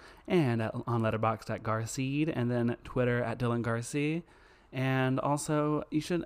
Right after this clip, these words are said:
at, um, Cinephile Game on Twitter and be like, "We wanna see straight people movies play."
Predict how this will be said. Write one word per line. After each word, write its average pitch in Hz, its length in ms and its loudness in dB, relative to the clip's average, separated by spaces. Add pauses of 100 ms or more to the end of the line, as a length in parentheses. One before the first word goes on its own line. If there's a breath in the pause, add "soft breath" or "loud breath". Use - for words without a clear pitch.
at, 65 260 -2 (120)
um, 50 280 -4
Cinephile - 560 -4
Game 147 480 -4
on 151 120 -4
Twitter 131 240 -4
and 123 100 -4
be 127 80 -4
like, 127 220 -6
"We 139 60 -4
wanna 135 180 -4
see 143 180 -6
straight 139 220 -4
people 143 100 -4
movies 131 320 -2
play." 151 320 -4